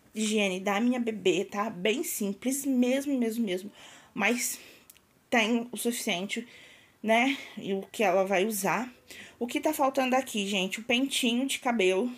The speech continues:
tá? Pentinho e escovinha. Que a minha tia falou que vai me dar.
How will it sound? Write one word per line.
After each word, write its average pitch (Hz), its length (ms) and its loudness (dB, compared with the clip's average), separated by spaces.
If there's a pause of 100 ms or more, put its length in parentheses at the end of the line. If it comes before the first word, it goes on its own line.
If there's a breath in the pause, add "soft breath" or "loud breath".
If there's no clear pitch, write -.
(100)
tá? 233 280 0 (300 loud breath)
Pentinho 240 420 2
e 254 40 -2
escovinha. 240 840 0 (880 loud breath)
Que - 120 0
a 262 60 4
minha 269 180 2
tia 233 220 -2
falou 233 200 -4
que 214 140 -6
vai 214 100 0
me 233 140 0
dar. 196 300 0